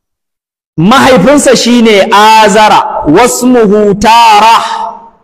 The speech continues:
bi musannatin wa ra'in maftuhatin wa akhiruhu ha'un muhmalatun, ibnu Nahur, binunin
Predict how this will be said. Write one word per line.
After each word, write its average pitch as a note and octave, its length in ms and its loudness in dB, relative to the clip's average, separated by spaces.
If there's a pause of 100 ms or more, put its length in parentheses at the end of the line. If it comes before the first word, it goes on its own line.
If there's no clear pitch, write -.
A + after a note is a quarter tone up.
(180)
bi F3 120 0
musannatin G3+ 1080 -2
wa F#3 180 2
ra'in A#3+ 480 0
maftuhatin A#3 1000 -4 (400)
wa F3+ 320 2
akhiruhu A3+ 600 0
ha'un A#3+ 760 0 (160)
muhmalatun, A#3+ 920 0 (1400)
ibnu A#3 400 0
Nahur, G#3+ 680 0 (2250)
binunin G3 720 0